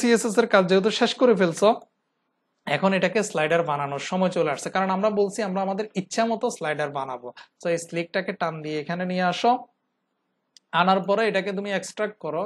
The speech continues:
এটা এক্সট্রাক্ট করে ফেলো। এক্সট্রাক্ট করলে দেখবা, এটা হচ্ছে একটু ওয়েট করো, এই যে এক্সট্রাক্ট করে ফেলো, দেখবা আরেকটা ফোল্ডার বের হয়ে আসছে, তার মানে এটার আর দরকার নাই।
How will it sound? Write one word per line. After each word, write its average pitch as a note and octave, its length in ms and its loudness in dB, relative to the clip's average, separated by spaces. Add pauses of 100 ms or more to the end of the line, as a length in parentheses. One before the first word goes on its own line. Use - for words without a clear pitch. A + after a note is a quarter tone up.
(120)
এটা C#3+ 200 -12
এক্সট্রাক্ট - 440 -12
করে E3+ 220 -6
ফেলো। F#3+ 220 -2 (760)
এক্সট্রাক্ট G#3+ 440 -2
করলে E3+ 220 -2 (220)
দেখবা, D#3 300 -4 (400)
এটা C#3 180 -12
হচ্ছে C#3 220 -14
একটু F3+ 140 -8
ওয়েট F#3+ 160 -2 (100)
করো, D3+ 180 -2 (260)
এই C#3 100 -8
যে C#3 120 -6
এক্সট্রাক্ট - 380 -12
করে E3+ 200 -2
ফেলো, F#3+ 200 -2 (260)
দেখবা C#3+ 220 -6
আরেকটা C#3+ 300 -6
ফোল্ডার D#3+ 320 -4
বের D3+ 140 -4
হয়ে F3 140 -2
আসছে, F3 240 -6
তার D3 140 -10
মানে C#3+ 160 -10
এটার C#3+ 220 -8
আর C#3+ 60 -10 (100)
দরকার E3+ 340 -4
নাই। A3+ 120 -2